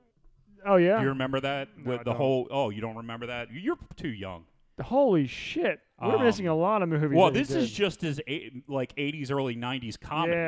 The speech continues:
Speaker 1: Yeah,
Speaker 2: more
Speaker 1: yeah.
Speaker 2: or less. Once you get into the nineties, you have, like,
Speaker 1: Jeez, we
Speaker 2: what,
Speaker 1: got
Speaker 2: Apollo thirteen,
Speaker 1: Forrest Gump.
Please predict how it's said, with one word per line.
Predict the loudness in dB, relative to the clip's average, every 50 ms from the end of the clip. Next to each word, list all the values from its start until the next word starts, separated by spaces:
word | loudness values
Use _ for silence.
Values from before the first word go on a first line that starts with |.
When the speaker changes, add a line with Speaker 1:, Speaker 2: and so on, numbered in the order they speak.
| 0 -2 -2
Speaker 1:
Yeah, | -4
Speaker 2:
more | -4 -2 -2 -2
Speaker 1:
yeah. | -2
Speaker 2:
or | -2 -2 -4 -4
less. | -6 -8 -4
Once | -2 -2 0 0 0
you | 0
get | 0 0 -2 -4
into | -2 -4 -2 -2
the | 0 -2
nineties, | 0 -2 -2 -2 -2 -4 -6 -8 -6 -4 -2
you | -2 -2 0
have, | 0 0 0 0 -2 -4
like, | -4 -4 -4 -4 -4 -6 -10
Speaker 1:
Jeez, | -14 -14 -12 -10 -10 -10 -8 -6 -4 -4 -4 -4 -6 -6 0
we | 4 6
Speaker 2:
what, | 6 6
Speaker 1:
got | 4 2
Speaker 2:
Apollo | 2 0 2 4 6 6 6 6 4
thirteen, | 2 2 0 0 0 -4 -8 -10 -8 -6 -6 -6 -6 -6 -6 -8 -8 -10 -10 0
Speaker 1:
Forrest | 4 6 8 8 6 6 4 0
Gump. | 0 0 0 -2 -4 -6